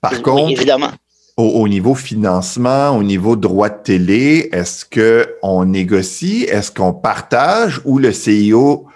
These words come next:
Speaker 1: ramasse tout ?
Speaker 2: Euh, on va commencer dès le départ. Donc, la sélection,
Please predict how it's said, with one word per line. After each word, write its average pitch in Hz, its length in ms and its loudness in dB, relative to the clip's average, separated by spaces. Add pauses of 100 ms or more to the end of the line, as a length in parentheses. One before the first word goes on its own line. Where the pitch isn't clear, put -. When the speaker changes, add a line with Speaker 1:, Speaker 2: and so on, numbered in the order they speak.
(120)
Speaker 1:
ramasse 90 580 -4
tout ? 131 340 -6 (1080)
Speaker 2:
Euh, 165 240 4 (1500)
on 185 80 4
va 185 120 0
commencer 208 440 0 (460)
dès 202 120 4
le 180 100 -4
départ. 165 280 2
Donc, 175 240 -2
la 190 160 2
sélection, 214 960 -4